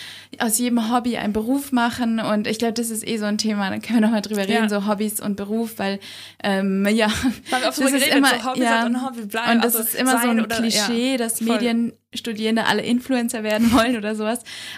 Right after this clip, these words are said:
Speaker 1: Aber es wird einem ja auch schön vorgelebt. Aber ich glaube, das ist so wahnsinnig anstrengend, weil du musst,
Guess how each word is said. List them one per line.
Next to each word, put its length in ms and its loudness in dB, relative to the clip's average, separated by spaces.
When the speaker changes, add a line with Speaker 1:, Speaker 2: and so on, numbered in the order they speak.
Speaker 1:
Aber 180 4
es 220 -2
wird 160 -2
einem 240 -2
ja 200 0
auch 80 -2
schön 280 -2
vorgelebt. 640 -2
Aber 140 -6
ich 100 -8
glaube, 360 -2
das 200 -8
ist 180 -6
so 420 -4
wahnsinnig 500 0
anstrengend, 640 -4
weil 120 -2
du 100 -6
musst, 420 -2